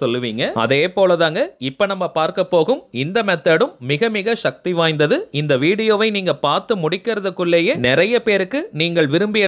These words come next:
நபரிடமிருந்து உங்களுக்கு ஃபோன் கால் வந்திருக்கும். அப்படி இல்லைனாலும் இப்ப நம்ம பார்க்க போகும் வார்த்தையை நீங்க பயன்படுத்துங்க, விரைவாக உங்களுக்கு ஃபோன்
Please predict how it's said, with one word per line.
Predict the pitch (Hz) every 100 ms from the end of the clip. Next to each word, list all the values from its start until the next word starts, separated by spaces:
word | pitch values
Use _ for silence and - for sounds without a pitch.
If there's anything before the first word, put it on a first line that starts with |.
| 170
நபரிடமிருந்து | 160 175 175 160 151 160 285 - 147
உங்களுக்கு | 151 143 139 175
ஃபோன் | 165 165 170
கால் | 175 165
வந்திருக்கும். | 139 131 143 110 196 254 143
அப்படி | 151 135 139
இல்லைனாலும் | 180 202 175 226 349 139
இப்ப | 139 175
நம்ம | 170 156 156
பார்க்க | 156 196 185
போகும் | 175 190 185
வார்த்தையை | 139 160 - 170 180 175
நீங்க | 143 147 143
பயன்படுத்துங்க, | 139 160 156 147 147 147 294 - 104
விரைவாக | 135 180 208 196 190 220
உங்களுக்கு | 165 147 127 170 143
ஃபோன் | 135